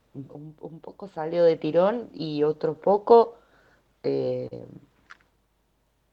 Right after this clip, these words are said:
me negaba a que ocurriesen cosas que entendía que eran inevitables en el cuento. Esas emociones de despersonalización con los textos, los escritores no las tenemos todo el tiempo,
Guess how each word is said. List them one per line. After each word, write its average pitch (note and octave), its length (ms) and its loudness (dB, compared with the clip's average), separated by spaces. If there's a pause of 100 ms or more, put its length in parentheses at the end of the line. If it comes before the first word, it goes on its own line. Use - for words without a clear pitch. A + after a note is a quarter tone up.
me F3+ 240 -4
negaba G#3 640 6
a E3 80 -2
que E3 100 -4
ocurriesen E3 560 -4
cosas E3+ 440 -2
que - 180 -18 (180)
entendía D3+ 720 -4
que G3 80 -8
eran F3 260 -4
inevitables D#3 720 -4
en D3 120 -14
el D3+ 80 -14
cuento. F#3+ 440 0 (1800)
Esas D#4+ 340 -2
emociones G3+ 520 0
de F3 100 8
despersonalización D#3+ 1200 -2
con G#3 180 -4
los F3 240 -6
textos, G3+ 580 -6 (420)
los F3 260 -4
escritores B3 500 0
no G#3 120 -2
las E3 180 -2
tenemos B2+ 460 -6
todo B2+ 120 -12
el B2+ 120 -16
tiempo, - 340 -20